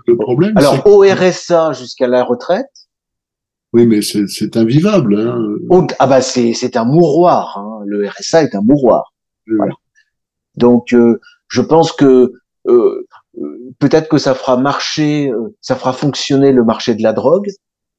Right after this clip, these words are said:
Speaker 2: Oui. <laughs> Parce que quand vous êtes, ou de l'al-, enfin, autrefois, vous aviez l'alcool, euh,
Speaker 1: Oui.
Speaker 2: parce que pour, pour des, pour, pour, euh, pour ces populations-là, euh, c'est, c'est le désespoir.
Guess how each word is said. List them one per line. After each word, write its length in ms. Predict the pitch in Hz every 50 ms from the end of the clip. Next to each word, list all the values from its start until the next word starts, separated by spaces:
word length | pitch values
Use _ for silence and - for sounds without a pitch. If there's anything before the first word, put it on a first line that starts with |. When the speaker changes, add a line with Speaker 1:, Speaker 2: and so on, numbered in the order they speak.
| _ _
Speaker 2:
Oui. 260 | 98 104 123 139 175 - - _ _ _ _ _ _ -
<laughs> 880 | 143 135 131 - - - - 247 277 - - - - 180 170 - -
Parce 200 | 139 139 - -
que 260 | - - 143 147 143 135 - - - - - _ _ _
quand 160 | - 143 143
vous 200 | 127 135 131 147
êtes, 100 | 156 156
ou 100 | 160 143
de 120 | 131 143 139
l'al-, 260 | 135 143 139 135 127 131
enfin, 200 | - 139 131 131
autrefois, 500 | 139 143 127 - 143 127 - - 156 135
vous 180 | 127 123 113 120
aviez 220 | 107 104 113 117
l'alcool, 560 | 120 117 123 120 - - 147 165 180 220 233 - _ _ _ _ _ _ _ _ _ _ _ 107
euh, 120 | 113 117
Speaker 1:
Oui. 80 | 113 -
Speaker 2:
parce 200 | - 120 - -
que 260 | - 131 131 123 117 110 120 - -
pour, 240 | 135 127 - 110 -
pour 180 | - 131 - 117
des, 440 | 113 120 117 117 113 110 110 110 -
pour, 120 | - 117 107 - _
pour, 280 | - 117 110 110 107 104
euh, 80 | 101 - - - - - - _ -
pour 120 | - 123
ces 160 | - - 131
populations-là, 1120 | 127 139 120 - - 123 120 117 113 - - - 117 113 117 120 139 160 185 190 190 175 139
euh, 200 | 113 107 107 107
c'est, 260 | 104 - - 110 101
c'est 180 | - - - 104
le 120 | 104 98
désespoir. 720 | 98 104 92 113 117 - - - 226 220 190 123 - -